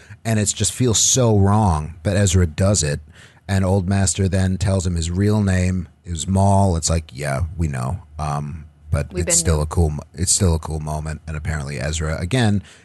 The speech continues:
Speaker 1: has not read his history. Um, they're interrogating Eighth Brother on the surface. Kanan and, and, and Ahsoka, rather, find out he's not even there for them. Eighth Brother is there hunting a shadow. He's there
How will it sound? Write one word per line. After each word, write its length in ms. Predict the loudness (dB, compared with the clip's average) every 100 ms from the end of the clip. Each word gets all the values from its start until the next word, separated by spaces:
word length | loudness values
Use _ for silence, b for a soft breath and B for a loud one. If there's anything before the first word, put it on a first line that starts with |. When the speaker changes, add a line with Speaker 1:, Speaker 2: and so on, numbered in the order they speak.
| B
Speaker 1:
has 160 | -6 -2
not 240 | -2 -2
read 220 | -2 0 2
his 200 | 2 2
history. 880 | 2 2 0 2 4 4 4 2 0 B B -8 -2
Um, 480 | 0 2 2 0 -2
they're 180 | -2 0
interrogating 680 | 0 0 0 2 2 2 2
Eighth 260 | 0 0
Brother 280 | 0 2 2
on 140 | 2 2
the 60 |
surface. 440 | 2 2 2 0 0
Kanan 460 | 0 2 0 0
and, 160 | -2 0 -2 -2 0
and, 220 | -2 -2 -10 -14 -14 -8
and 180 | -4 -4
Ahsoka, 480 | -2 -2 0 0 -2
rather, 280 | -2 -2 -2
find 260 | -2 0
out 200 | 2 0 -4 B
he's 240 | B -2 0
not 260 | 0 0 0
even 320 | 0 2 2
there 240 | 2 2 2
for 160 | 0
them. 340 | 0 -2 -4 -10 b b b _ -2
Eighth 240 | -2 0
Brother 320 | -2 0 0
is 100 | 0
there 200 | 0 0
hunting 340 | 0 -2 -2 -2
a 40 |
shadow. 600 | -2 0 2 2 0 -2
He's 300 | -6 -6 -4
there 400 | 0 2 2 0